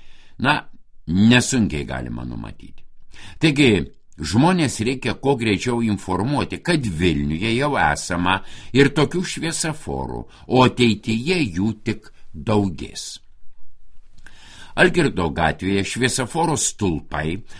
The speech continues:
paprastai yra priešais sankryžą ant reljefinio įspėjamojo paviršiaus, stovinčio neregio kairėje, maždaug per pusę žingsnio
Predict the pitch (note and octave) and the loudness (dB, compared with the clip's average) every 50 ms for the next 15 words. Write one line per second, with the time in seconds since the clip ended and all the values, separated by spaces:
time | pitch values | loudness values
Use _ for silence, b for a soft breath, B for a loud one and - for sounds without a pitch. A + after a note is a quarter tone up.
0 | B B - A2+ A2+ - A#2+ A2+ A2 - - - D3+ D3+ D3+ C#3 A#2+ A2+ A2+ A#2 | B B -2 -2 0 0 0 0 0 -2 -4 -4 -2 0 0 0 0 2 0 0
1 | G#2+ - - - B2+ C3+ C#3+ C3 - - - F2+ E2 D2+ - - - - - F2+ | 0 -2 -4 -2 0 2 2 0 0 -2 -4 -4 -4 -4 -4 -4 -6 -2 0 0
2 | E2 D#2+ C#2 B1+ - - F#2+ G#2 A#2 A#2+ A#2 G#2+ A#2 C3+ B2+ - - - G#2 G2+ | 0 0 -2 -4 -8 -8 -8 -6 -6 -6 -8 -8 -8 -8 -8 -8 -2 0 2 2
3 | F2+ D#2 - - - - B B B B B B E2 F#2 G#2+ A2+ G#2+ F#2+ E2+ D2 | 2 0 -4 -6 -12 -16 B B B B B B 0 2 4 4 4 4 0 -2
4 | C2 D#2+ D#2 D#2 - - F#2+ F#2 G#2 A2+ A2 A2+ A#2 A2+ b b b - - D3 | -4 -4 -4 -4 -6 -6 -6 -4 -4 -4 -4 -4 -8 -10 b b b 0 0 0
5 | - - - - G2+ F2+ E2+ D#2 D#2 E2 E2 F2 F2 F2+ F#2 G2+ G#2+ A2+ A#2 - | 0 0 -4 -4 -2 0 0 0 0 -2 -2 -2 -4 -4 -4 -4 -4 -6 -6 -6
6 | - C3 B2+ G#2+ E2+ B1 A#1 A1+ - - D2+ D2 D2+ - - - B2+ C3+ C#3 C#3 | -6 -6 -4 -4 -6 -6 -6 -8 -10 -10 -8 -8 -8 -8 -6 -4 -2 -2 0 0
7 | C3+ C3 B2 - - - - A#2 A2 A2 G#2+ G#2 B B B B B B D#2+ F#2 | -2 -4 -4 -6 -8 -8 -6 -4 -4 -4 -4 -6 B B B B B B -2 2
8 | G2+ G#2+ G#2 F#2+ F#2 F2 D#2+ C#2+ E2 D#2 D2+ - - - A2+ G#2 F#2+ F2 D#2+ D#2+ | 4 6 6 4 4 0 0 0 -2 -4 -4 -6 0 4 6 6 6 6 2 0
9 | D#2 D#2+ G2 B2 D3 D3+ C3+ G2+ F2+ F2 B2 C3 - - - G#2 F#2 D2+ - - | 0 0 0 0 0 0 0 -2 -2 -2 -2 -2 -2 -2 -2 -2 -2 -2 -2 -8
10 | A2+ G#2 - F#2 E2+ D#2 - A#2 A#2 G2 - - A2 A2 G#2+ - | -8 -4 -2 -4 -2 -2 0 -2 -2 -2 -2 -2 -2 -2 -2 -2